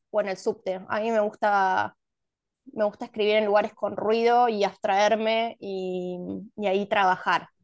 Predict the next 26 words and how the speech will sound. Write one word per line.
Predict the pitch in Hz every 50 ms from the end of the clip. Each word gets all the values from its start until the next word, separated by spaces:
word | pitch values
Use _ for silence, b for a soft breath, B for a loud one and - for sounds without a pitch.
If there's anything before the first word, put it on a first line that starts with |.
| _ _ _ _ _ _ _ _ _ _ _ -
Pero | 208 202 202 202 196 196 202 196 196 196 196 196 196 196 202 202 202 - _
después | - 208 214 208 - 233 226
me | 262 262
encanta | 269 254 233 226 233 254 247 240
compartir | 233 208 208 196 202 196 185 - 220 208 -
con | 233 220
los | 214 208
grupos | 214 208 202 202 202 208 208
de, | 208 196 190 190 190 185 185 190 190
de | 196 190
escritores. | - - 202 196 190 196 180 175 175 170
Me | 196 185 -
parece | - 190 202 - - 208 202 202
súper | 202 - 226 214 220 220 226
enriquecedor. | 220 214 214 208 190 - 190 185 - - 190 190 202 208 226 302 311 - _ _ _ _ _ _ _ _ _ 381 _ _ _ 370 370 381 392 392 403 381
Eh, | 196 190 185 185 185 180 180 180 180 180 180 180 180 180 196 202
me | 202 190
parece | 185 202 190 190 202 - 233 220
que | - 214
uno | 220 226 226 214 220
puede | 226 220 220 226
ir | 226 214
aprendiendo | 202 190 - 196 196 190 185 202 226 240 240 240 233 214 208
del | 202 196 196 202
otro. | 208 208 208 - 226 214 220 233 262 254 _ _ _ _ _ _ _ _ _ _ _ _ _ _ _ _ -
Eh, | - 190 185 175 175 175 175 170 175 175